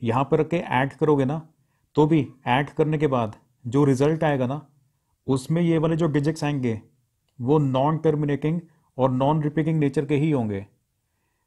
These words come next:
तो रैशनल नंबर चाहे टर्मिनेटिंग हो, चाहे नॉन टर्मिनेटिंग रिपीटिंग हो, जैसा मर्जी रैशनल नंबर हो, आप उसे इरेशनल नंबर में ऐड करके इरेशनल नंबर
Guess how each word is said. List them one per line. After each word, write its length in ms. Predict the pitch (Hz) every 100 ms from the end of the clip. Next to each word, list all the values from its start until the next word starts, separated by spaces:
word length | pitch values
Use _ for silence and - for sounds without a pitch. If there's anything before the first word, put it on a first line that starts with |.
| _ 143
तो 120 | 135
रैशनल 460 | 123 127 127 165
नंबर 320 | 156 143 151 156
चाहे 340 | - 131 151
टर्मिनेटिंग 680 | 156 151 147 147 143 160 156
हो, 300 | 170 170 _ _
चाहे 280 | - 131 156
नॉन 300 | 143 139 156
टर्मिनेटिंग 540 | 147 156 156 151 160 143
रिपीटिंग 380 | 131 135 143
हो, 260 | 113 98 _ _ _ _ _ 113
जैसा 440 | 107 139 151 180
मर्जी 320 | 160 151 165 180
रैशनल 340 | 151 - 165
नंबर 260 | 160 127 120
हो, 260 | 123 - _ _ _ _ -
आप 200 | 123 131
उसे 180 | 151 170 -
इरेशनल 560 | 139 156 156 160 160 156
नंबर 220 | 147 147
में 120 | 156 165 -
ऐड 220 | 123 139
करके 400 | - 135 127 127 147 - _ _ _ -
इरेशनल 580 | 151 165 160 151 - 156
नंबर 320 | 143 135